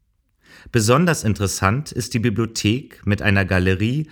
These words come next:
und einer Wendeltreppe aus Holz. Interessant sind auch mehrere Labore mit Spezialausstattung, ein Autopsieraum mit entsprechender Ausstattung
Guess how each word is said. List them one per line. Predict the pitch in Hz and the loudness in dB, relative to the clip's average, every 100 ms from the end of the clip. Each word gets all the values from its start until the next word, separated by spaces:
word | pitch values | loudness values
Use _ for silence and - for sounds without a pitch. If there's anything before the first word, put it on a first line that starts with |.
| - - - | -14 -20 -2
und | 110 | 2
einer | 120 117 104 | 4 4 4
Wendeltreppe | 107 131 127 - 107 113 | 2 0 -2 -2 -2 -2
aus | 90 104 - | -2 -2 -2
Holz. | 87 73 - - - _ _ _ _ _ _ _ | -2 -2 -6 -16 -18 _ _ _ _ _ _ _
Interessant | - 123 117 104 - 104 120 175 | 0 2 4 2 2 2 2 0
sind | 127 107 | -2 0
auch | 107 107 85 | 0 -2 0
mehrere | 104 117 110 107 | 2 2 0 2
Labore | 101 92 80 117 143 107 117 117 | 2 2 2 0 0 0 0 0
mit | 98 104 | 0 0
Spezialausstattung, | - - 101 - 104 101 120 87 80 - 87 - 76 - - _ _ _ | -2 -4 -4 -2 0 0 0 -2 -2 -2 -4 -2 -6 -6 -14 _ _ _
ein | 92 87 85 | 2 2 2
Autopsieraum | - 95 101 - - 101 113 120 135 | 0 0 0 -2 -2 0 2 0 2
mit | 101 92 | 0 0
entsprechender | 90 - 98 - 90 87 | -4 -2 -2 0 0 2
Ausstattung | 95 104 - 113 101 123 | 0 0 0 -2 0 -2